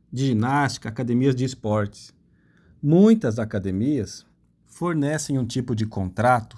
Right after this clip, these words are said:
firmam com os consumidores um tipo de contrato em que o consumidor contrata os serviços da academia pagando um valor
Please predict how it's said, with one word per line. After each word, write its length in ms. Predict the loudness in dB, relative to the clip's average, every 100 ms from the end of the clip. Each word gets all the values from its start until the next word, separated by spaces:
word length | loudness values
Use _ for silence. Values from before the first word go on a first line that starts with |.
| -20
firmam 600 | -10 2 6 6 4 0
com 360 | -2 -4 -2 -4 -6
os 140 | -10
consumidores 720 | -6 -4 -2 -2 0 0 0
um 100 | 0
tipo 240 | -2 -4 -4
de 120 | -4
contrato 600 | -2 -4 -2 -2 -4 -12 _ _ _ _ _
em 160 | 0 0
que 420 | 2 2 2 -2 _ _
o 120 | 2 2
consumidor 680 | 0 0 0 2 2 0 0
contrata 720 | -2 -2 0 -2 -2 -6 -8 _ _ -4
os 160 | -2
serviços 580 | 0 0 2 4 4 2
da 120 | -2
academia 580 | 0 0 2 2 4 0
pagando 540 | 0 0 0 0 0 0
um 20 |
valor 460 | 0 0 0 -2